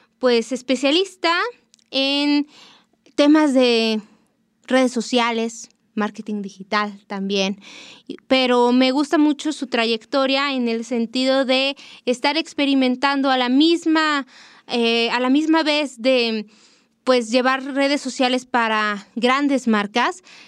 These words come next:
para sus propios proyectos. Y creo que eso te cambia la perspectiva, que el community para mí, que no lleva como un... Eh, como una estrategia para sus propios proyectos, difícilmente ve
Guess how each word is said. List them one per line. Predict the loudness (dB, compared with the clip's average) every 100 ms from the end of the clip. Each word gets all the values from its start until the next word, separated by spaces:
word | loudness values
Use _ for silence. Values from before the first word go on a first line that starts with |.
| _ _
para | -2 -2
sus | -4 -2
propios | -2 -2 -2
proyectos. | 0 2 0 0 -4 -4
Y | -2
creo | 2 2
que | 2 2 2
eso | 2
te | 0 0
cambia | 0 2 2
la | 0
perspectiva, | -2 -4 -4 -6 -2 0 2 0
que | 0
el | -2
community | 0 2 4 4 2 0
para | 0 0 0
mí, | 0 0 -4 _ _ _ -20 _
que | 2 4
no | 6 4
lleva | 2 2 0 -2
como | -2 -2 0 0 0
un... | 2 2 0 -4 -20 -20 -20 -6
Eh, | 0 2 2 0 0 -2 -6 -10 _ _ -20 -20 _
como | 2 4
una | 4
estrategia | 2 0 -2 2 0 0 -2
para | 0 -2
sus | -2 -6
propios | -4 -2 -4
proyectos, | -2 0 2 0 0 0
difícilmente | 0 0 0 4 6 6 4 2 2
ve | 2 0